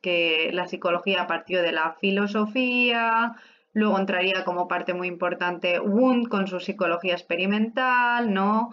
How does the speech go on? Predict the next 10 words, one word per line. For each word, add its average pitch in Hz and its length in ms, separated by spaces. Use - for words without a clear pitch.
Se - 160
hace 202 220
una 180 160
ciencia 175 400
humana 175 300
empírica, 233 1000
tenemos 180 320
la 175 240
psicología 185 760
fisiológica, 226 1400